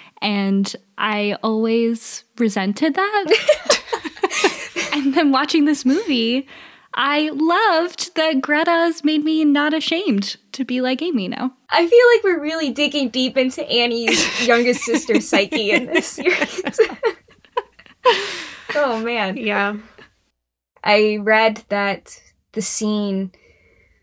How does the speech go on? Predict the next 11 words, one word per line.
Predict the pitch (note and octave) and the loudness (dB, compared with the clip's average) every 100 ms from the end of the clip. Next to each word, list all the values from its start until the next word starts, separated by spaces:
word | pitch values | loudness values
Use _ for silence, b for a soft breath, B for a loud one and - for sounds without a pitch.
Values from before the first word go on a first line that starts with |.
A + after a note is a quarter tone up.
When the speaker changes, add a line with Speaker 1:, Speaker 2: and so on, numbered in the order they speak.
| b - | b 2
Speaker 2:
where | A3+ | 2
she | - B3 | 2 2
gives | A3 A3 G#3+ | 2 2 0
the | G#3+ | 0
monologue | G3+ F#3+ G#3 G3 F3+ - C#2+ - _ _ _ - | 2 2 2 2 0 -2 -8 -14 _ _ _ -6
in | G#3 | -2
the | G3 | 4
art | F#3+ - | 4 4
studio | - - E3+ D#2 - G#3 - _ | 0 -6 -8 -8 -10 -12 -16 _
to | - - F3+ E3+ F3 | -10 -2 0 0 0
Laurie | G3 G3+ E3 E3 | 4 4 2 -4